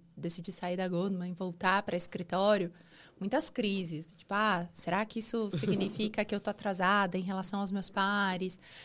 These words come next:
Speaker 1: É, vou ter que topar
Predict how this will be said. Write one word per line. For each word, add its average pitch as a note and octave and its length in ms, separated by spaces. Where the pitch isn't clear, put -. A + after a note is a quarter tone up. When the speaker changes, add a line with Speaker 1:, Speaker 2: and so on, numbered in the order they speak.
Speaker 1:
É, F#3 720
vou G#3+ 220
ter G#3+ 180
que G#3 400
topar G#3 600